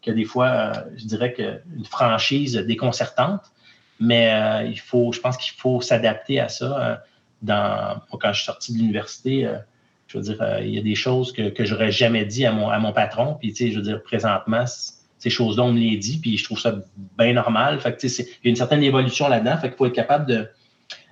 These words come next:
de, de prendre cette authentic-, authenticité-là, puis, puis justement d'être agile avec leurs demandes. Tu sais, comme je dis, des fois, là, c'est, ils font des demandes, tu dis, « Oh », tu sais, comme, euh, «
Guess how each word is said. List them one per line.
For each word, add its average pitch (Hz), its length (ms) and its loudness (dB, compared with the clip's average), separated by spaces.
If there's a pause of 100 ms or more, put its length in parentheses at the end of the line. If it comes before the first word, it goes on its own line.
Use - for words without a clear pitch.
de, 104 680 0 (200)
de 110 80 -2
prendre 147 360 2
cette 127 140 -2
authentic-, 113 500 -4 (200)
authenticité-là, 113 800 -2
puis, 107 260 -8 (320)
puis 120 120 2
justement 120 340 2
d'être 123 260 2
agile 131 320 4
avec 117 140 2
leurs 110 160 0
demandes. 120 380 0
Tu 123 80 -2
sais, 104 80 -4
comme 113 160 -2
je 110 60 -6
dis, 127 100 -8
des 113 100 -4
fois, 147 160 -4
là, 135 100 0
c'est, - 160 -6
ils 101 200 -2 (420)
font 117 80 0
des 123 140 4
demandes, 123 360 2
tu 107 120 -12
dis, « 110 80 0
Oh », 165 280 0 (140)
tu 147 60 -4
sais, 135 40 -2
comme, 104 200 0
euh, « 92 120 -4